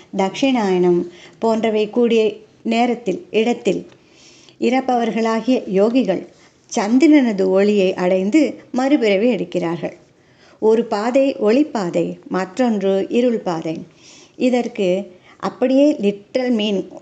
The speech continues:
அப்-, ம், அர்த்தம் பார்த்தால் நிறைய கேள்விகள் வரும். எத்தனையோ மகான்கள், ஞானிகள் தட்சிணாயனத்திலையும் கிருஷ்ணபக்ஷத்திலையும் உயிர் திறந்திருக்கிறார்கள். எத்தனையோ பாபிகளும் கூட உத்தராயண, சுக்லபக்ஷம் கூடிய வேளைகளில் இருந்திருக்கிறார்கள்.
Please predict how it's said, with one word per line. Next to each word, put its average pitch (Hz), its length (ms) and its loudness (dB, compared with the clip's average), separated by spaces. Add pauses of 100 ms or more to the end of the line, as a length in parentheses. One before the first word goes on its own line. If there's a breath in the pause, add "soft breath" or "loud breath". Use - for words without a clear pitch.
(320)
அப்-, - 460 -14
ம், 214 220 -4
அர்த்தம் 196 640 -4
பார்த்தால் 202 640 -4 (260 loud breath)
நிறைய 254 480 4
கேள்விகள் 247 520 2
வரும். 185 260 -4 (580 loud breath)
எத்தனையோ 254 500 2
மகான்கள், 233 760 2
ஞானிகள் 214 640 2 (280)
தட்சிணாயனத்திலையும் 214 1080 -2
கிருஷ்ணபக்ஷத்திலையும் 208 1000 -4
உயிர் 254 300 0
திறந்திருக்கிறார்கள். 185 800 -4 (560 loud breath)
எத்தனையோ 240 640 0
பாபிகளும் 208 560 -4
கூட 208 340 -4 (260 loud breath)
உத்தராயண, 214 760 -2
சுக்லபக்ஷம் 226 600 -4
கூடிய 208 300 0
வேளைகளில் 196 540 0
இருந்திருக்கிறார்கள். 185 840 -2